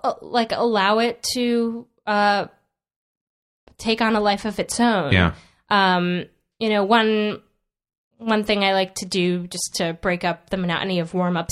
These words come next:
Speaker 1: scenes is, like, you know, start with a, uh,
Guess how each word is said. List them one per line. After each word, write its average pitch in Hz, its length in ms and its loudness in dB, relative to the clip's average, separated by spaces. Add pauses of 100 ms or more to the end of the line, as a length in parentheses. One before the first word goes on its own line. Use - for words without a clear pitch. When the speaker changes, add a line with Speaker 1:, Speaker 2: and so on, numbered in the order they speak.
Speaker 1:
scenes 170 320 -6
is, 185 140 -12
like, 156 240 -6 (320)
you 330 80 -2
know, 233 100 4
start 240 280 2
with 277 240 2
a, 214 680 4 (1160)
uh, 175 80 -8